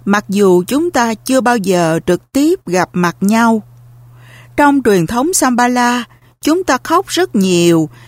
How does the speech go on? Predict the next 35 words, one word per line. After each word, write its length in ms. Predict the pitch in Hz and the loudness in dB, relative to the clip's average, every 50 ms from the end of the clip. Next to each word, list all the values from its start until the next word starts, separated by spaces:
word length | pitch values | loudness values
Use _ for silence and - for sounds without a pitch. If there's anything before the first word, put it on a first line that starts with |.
| - - | -18 -8
vì 360 | - 170 196 190 180 175 170 | -2 0 2 4 4 4 4
trái 200 | - - 240 311 | 2 0 -2 -2
tim 280 | - - 277 262 247 247 | -2 -2 -2 -2 0 0
nhu 260 | 254 269 269 262 254 | 2 2 2 2 0
hòa 460 | 247 240 220 180 170 165 160 160 160 | 0 0 -2 -2 -2 -2 -2 -2 -4
của 200 | 156 - - 185 | -4 -2 -2 -2
chúng 260 | 196 - 269 294 339 | 0 0 -2 -2 -2
ta, 320 | 339 - 254 240 240 233 220 - - - - - - - - - - | -2 -2 -2 -2 -2 -4 -8 -10 -16 -20 -20 -20 -20 -20 -20 -16 -6
và 340 | - 196 226 214 208 202 202 | -2 0 2 2 2 2 0
chúng 260 | 196 - 277 311 359 | 0 -2 -2 -2 -2
ta 140 | 349 285 262 | 0 -2 -2
chiến 340 | - - - 269 302 370 359 | -2 0 0 0 2 2 2
đấu 340 | 277 247 247 254 277 320 370 403 - | 2 2 2 2 0 0 0 -2 -2
với 180 | - 214 262 311 | -2 -2 0 0
mặt 180 | 320 285 - - | 0 -2 -4 -4
trời 220 | - 202 190 180 170 | -2 -2 0 0 0
lặn 380 | 170 170 160 156 156 165 175 180 - - - - - - | 0 -2 -2 0 0 -2 -2 -4 -6 -12 -20 -20 -16 -6
vì 200 | - 196 208 202 | 0 0 0 2
chúng 260 | 190 - 254 311 370 | 0 -2 -4 -4 -4
ta 140 | 349 330 277 | -2 -2 -2
cảm 240 | 262 - 175 160 202 | -2 -2 -2 -2 -2
thấy 180 | 220 269 277 302 | -2 -2 -2 -2
chiến 280 | - - 269 302 330 | -2 -2 -2 0 0
đấu 220 | 277 247 269 339 349 | 0 2 2 0 0
cho 140 | - 262 233 | 0 -2 -2
thiện 280 | 226 - 233 170 151 156 | -2 0 -2 -2 -2 -2
tính 260 | - 226 247 311 349 339 _ _ _ | -2 -2 -2 -2 -4 -6 _ _ _
cơ 220 | - 240 240 240 226 | -2 0 2 2 0
bản 400 | 208 185 165 151 151 156 214 330 370 - - - - - - | 0 0 0 2 2 0 -2 -4 -6 -8 -14 -20 -20 -10 -4
là 340 | - 190 196 190 185 175 170 | 0 2 2 2 2 2 0
một 320 | 170 175 175 170 160 160 - - | 0 0 0 0 0 -2 -4 -6
việc 400 | - 156 170 175 170 156 - - | -4 0 2 2 2 0 -2 -2
làm 380 | 180 185 180 175 165 151 151 151 | -2 0 0 0 -2 -2 -4 -4
xứng 360 | - - 214 226 247 302 320 | -2 0 0 2 2 2 0
đáng. 460 | 226 214 208 208 226 254 302 359 381 | 0 0 0 0 -2 -2 -2 -4 -6